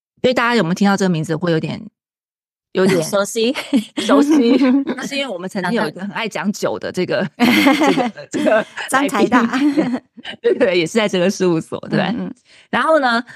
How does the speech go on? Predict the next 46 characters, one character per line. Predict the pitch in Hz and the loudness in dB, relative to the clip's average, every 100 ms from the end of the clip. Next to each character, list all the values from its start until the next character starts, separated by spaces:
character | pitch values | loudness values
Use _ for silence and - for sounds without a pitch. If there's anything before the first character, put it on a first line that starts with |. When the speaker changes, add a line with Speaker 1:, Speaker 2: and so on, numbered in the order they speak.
| - - | -20 -8
Speaker 1:
所 | - 269 | 2 4
以， | 254 | 4
呃， | - 208 180 165 | 2 0 0 -2
因 | - 240 | -2 0
为 | 277 254 | 2 0
这 | - 233 | 2 2
个 | 214 | 2
恒 | 214 185 | 0 -2
达， | 190 165 156 - | 0 -2 -2 -2
因 | 214 | 0
为 | 208 190 | 2 0
很 | 202 214 | -2 -6
致 | - 214 | 0 2
力 | 202 196 | 4 2
于 | 156 151 | 0 -2
在 | 151 170 160 | 0 0 -2
做 | - 202 160 | 0 2 2
这 | 151 160 | 2 -2
个， | - 127 87 69 73 - - - | 0 0 2 0 -4 -12 -20 -4
呃， | - 131 123 - _ | -2 0 -2 -6 _
智 | - 202 | 2 2
慧 | 196 | 4
财 | 180 | 0
产 | 147 | -4
权， | 151 160 135 | -4 -4 -4
然 | 143 | -4
后 | 170 156 | -2 2
娱 | 160 | 2
乐 | 160 | 2
法、 | 165 - | -2 -2
运 | 165 | 0
动 | 156 | 0
法 | 147 117 | 0 -2
方 | - 143 | -2 -2
面 | 160 147 | -2 -2
的， | - - - - - - | -4 -6 -8 -20 -20 -4
所 | 262 | 0
以 | |
他 | 269 | 4
们 | 240 | 4
其 | 240 170 | 4 0
实 | - | 2
有 | 160 | 0
办 | - 185 175 | 0 -2 0
一 | 151 | -2
个， | - 147 85 | 0 -2 -2